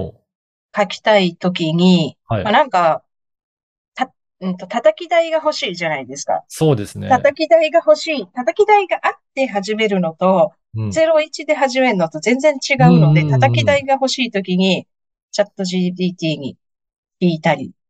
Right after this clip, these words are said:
Speaker 2: してますね。
Speaker 1: うん。ほう。例えばどんな感じでやると、キャッチポ-、コピーの叩き台みたいなのは出せるんですかね？
Speaker 2: えっとね、あのー、例えば、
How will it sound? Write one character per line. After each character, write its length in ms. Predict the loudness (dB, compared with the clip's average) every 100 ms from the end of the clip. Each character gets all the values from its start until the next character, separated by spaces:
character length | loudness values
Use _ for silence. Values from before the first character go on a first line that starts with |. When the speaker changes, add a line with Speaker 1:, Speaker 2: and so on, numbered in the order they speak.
| _
Speaker 2:
し 100 | 2
て 80 | 2
ま 140 | 2 -4
す 160 | -14
ね。 180 | -20 -20 _ _
Speaker 1:
う 60 | 0
ん。 20 |
ほ 400 | 2 2 -2 -10
う。 1080 | _ _ _ _ _ _ _ _ _ -4 2
例 80 | 4
え 20 |
ば 100 | 4
ど 180 | 4 2
ん 100 | 2
な 100 | 0
感 240 | 0 0
じ 160 | -2 -6
で 380 | 0 0 0 -6 -14
や 200 | -2 2
る 140 | 2 0
と、 420 | 2 4 4 0
キ 100 | -2
ャ 40 | -2
ッ 20 |
チ 160 | -4
ポ-、 200 | -4 -4 -6 _ _ -20 _
コ 140 | -2
ピ 240 | -2 -2 -4
ー 60 |
の 340 | 0 2 2 -2
叩 280 | -2 -2 2
き 80 |
台 180 | 2 2
み 100 | 2
た 120 | 0
い 60 | 0
な 60 | -2
の 100 | -4
は 360 | -6 -8 -12 -18 -20 -18 -16 -6
出 160 | -2 -2
せ 140 | 0
る 100 | -2
ん 60 | -4
で 100 | -10
す 80 | -12
か 80 |
ね？ 260 | -10 -10 -10 _ _
Speaker 2:
え 40 | -20
っ 40 | -12
と 100 | -4
ね、 340 | 0 0 -2 -6
あ 180 | -2 0
の 640 | -2 -4 -8 -8 -10 -12 _ _ _ _ _ -4
ー、 120 | 2 4
例 80 |
え 40 | 6
ば、 360 | 6 4 0